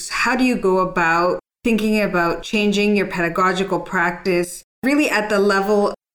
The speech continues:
how do you start thinking about what teaching is about? What is the purpose of teaching? Who are you teaching for? Is it possible to have any redemptive practice in your teaching?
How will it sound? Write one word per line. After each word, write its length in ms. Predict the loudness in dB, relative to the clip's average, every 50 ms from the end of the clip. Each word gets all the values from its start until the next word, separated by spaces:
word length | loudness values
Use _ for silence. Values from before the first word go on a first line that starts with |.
| -8 -6 -4
how 220 | -2 -2 0 0
do 80 | 0 0
you 60 | -2
start 400 | -2 -4 -2 -2 -2 -2 -2 -2
thinking 480 | -2 -2 0 0 0 0 -2 -2 -2 -4
about 320 | -4 -2 -2 -2 0 0
what 240 | -2 -2 -4 -6 -6
teaching 340 | -6 -6 -4 -2 -4 -4 -4 -2
is 200 | -2 -2 -2 -2 -4 -6
about? 560 | -8 -8 -6 -4 -2 -2 -2 -4 -6 -10 -14 -20 _ _ _
What 200 | -2 0 2 2
is 200 | 2 0 0 -2
the 200 | -4 -4 -4 -4 -2
purpose 420 | -2 -2 -2 -2 -4 -6 -4 -4
of 180 | -6 -6 -6 -8
teaching? 440 | -8 -8 -8 -6 -4 -4 -4 -2
Who 200 | -2 -2 -2 0
are 60 | 0 0
you 240 | 0 0 0 -2
teaching 640 | -2 -4 -6 -6 -6 -4 -4 -2 0 2 2 0 0 -2 -6 _
for? 640 | -8 -2 0 2 2 2 2 0 0 -2 -2 -6 -8 -14 _ _ _ _ _ _ _
Is 160 | -2 0 0
it 160 | 0 -2 -2 -6
possible 480 | -4 -2 -2 -2 -2 -2 -4 -4 -2
to 120 | -2 -2 -2
have 260 | -2 -2 -2 -2 0
any 220 | 0 0 0 0 0
redemptive 640 | 0 -2 -2 -2 -2 -2 -2 -2 -2 -4 -4 -4 -6 -12 -14
practice 760 | -8 -4 -2 -2 -2 -2 -2 -2 -2 0 0 -2 -6 -8 -10
in 260 | -6 -2 0 2 2
your 140 | 4 2 0 0 _
teaching? 720 | -8 -6 -4 -4 -4 -4 -4 -2 -2 0 0 0 0 -2